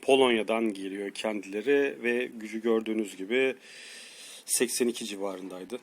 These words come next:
Nerede? Hı hı. Evet, şöyle seksen bir nokta üç. Kadro yapısı bu şekilde. Üçlü defans, orta sahası dörtlü,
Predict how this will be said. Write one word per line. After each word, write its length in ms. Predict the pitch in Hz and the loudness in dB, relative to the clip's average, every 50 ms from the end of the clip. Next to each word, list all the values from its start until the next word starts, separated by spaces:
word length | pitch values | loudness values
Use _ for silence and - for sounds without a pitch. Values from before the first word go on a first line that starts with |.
| - - | -10 -10
Nerede? 600 | 101 92 92 87 85 - 120 123 123 123 120 120 - _ _ _ _ _ _ _ _ _ _ _ _ _ _ _ _ _ _ _ _ _ _ _ _ _ - | -10 -10 -10 -8 -6 -4 -2 -2 -2 -4 -6 -10 -16 _ _ _ _ _ _ _ _ _ _ _ _ _ _ _ _ _ _ _ _ _ _ _ _ _ -20
Hı 60 | 95 | -20
hı. 680 | 90 85 - - - - 90 95 101 107 113 120 123 123 - - - - - | -18 -20 -20 -20 -20 -18 -16 -12 -10 -8 -8 -8 -8 -10 -12 -14 -14 -10 -8
Evet, 160 | 117 95 90 | -8 -8 -8
şöyle 180 | - - 107 101 | -8 -8 -8 -6
seksen 420 | - - 123 113 - 117 107 104 | -4 -2 -2 0 0 0 0 0
bir 120 | 110 104 101 | -2 -2 -4
nokta 240 | 92 - - - 107 | -6 -10 -10 -8 -8
üç. 380 | 123 135 - - - - - - - - - - - - - - - - - - | -8 -8 -8 -10 -12 -14 -16 -20 -20 -20 -20 -20 -18 -18 -18 -18 -18 -16 -10 -4
Kadro 300 | - 131 139 131 135 135 | 0 2 2 6 6 6
yapısı 360 | 131 120 - 120 - - 131 | 6 6 4 -2 -4 -4 -4
bu 80 | 127 | -4
şekilde. 560 | - - 117 107 - 101 92 95 110 120 127 - - - - | -4 -2 -4 -4 -4 -6 -4 -2 -2 -2 -2 -4 -10 -10 -8
Üçlü 340 | 127 113 - - - 127 113 | -8 -6 -6 -4 -4 -2 0
defans, 800 | 110 104 - - - 104 104 107 123 135 - - - - - - - _ - - - - - 127 | 0 0 -2 -4 -6 -6 -4 -4 -2 -4 -4 -6 -8 -10 -12 -14 -18 _ -20 -20 -20 -14 -6 -4
orta 320 | 117 107 - - - 110 | -4 -4 -4 -4 -4 -2
sahası 540 | 107 - - 104 101 95 92 - 104 98 95 | -2 -2 -2 -4 -4 -4 -4 -6 -6 -6 -6
dörtlü, 460 | 98 98 95 - - - 139 147 | -6 -6 -6 -8 -6 -2 -2 -2